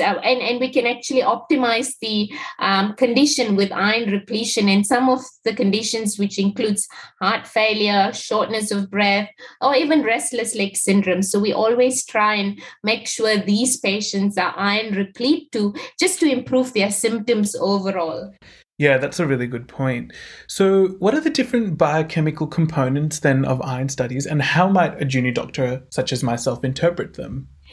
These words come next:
Speaker 1: Yeah, so I think, uh... Um, it's always been a, um, you know, spinal reflex to order iron studies, but not knowing the components of it. So I think it's important to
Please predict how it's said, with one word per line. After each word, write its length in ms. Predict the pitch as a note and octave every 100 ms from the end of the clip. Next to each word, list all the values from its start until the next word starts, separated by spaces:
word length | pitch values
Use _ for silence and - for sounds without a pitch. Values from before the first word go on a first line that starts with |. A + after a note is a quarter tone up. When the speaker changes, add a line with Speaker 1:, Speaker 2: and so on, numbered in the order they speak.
| - -
Speaker 1:
Yeah, 260 | D#4+ E4+ D#4+
so 340 | D#4+ F4 D4+
I 200 | - C#4+
think, 320 | F#4+ F4+ D#4
uh... 220 | D4+ B3 B3 - - _
Um, 360 | G3+ A3 A3+ -
it's 380 | - A3 - -
always 420 | A#3 C4+ E4 D4
been 200 | A#3 C4
a, 260 | A#3 G#3 C#3 F3+
um, 320 | G3+ G3+ E3+
you 220 | F#3+ G3+
know, 160 | F#3 F3+
spinal 480 | - - C4 C4 A3
reflex 640 | A#3+ B3+ B3 G3+ - -
to 160 | B3 A3
order 320 | E3+ A3 A3+
iron 320 | F3 G3+ A#3
studies, 460 | B3+ B3+ B3+ F4+ -
but 160 | A#3+ G#3+
not 200 | A3 G#3
knowing 360 | A3 A3+ A#3
the 100 | G#3
components 720 | G3+ G#3+ G#3+ A#3+ C4+ B3+ B3
of 160 | A3+ G#3+
it. 180 | D#4 -
So 140 | B3+
I 120 | A#3+
think 220 | A#3+ D#4+
it's 160 | F4 -
important 680 | B3 A#3+ B3 B3 B3+ B3+ B3+
to 200 | A#3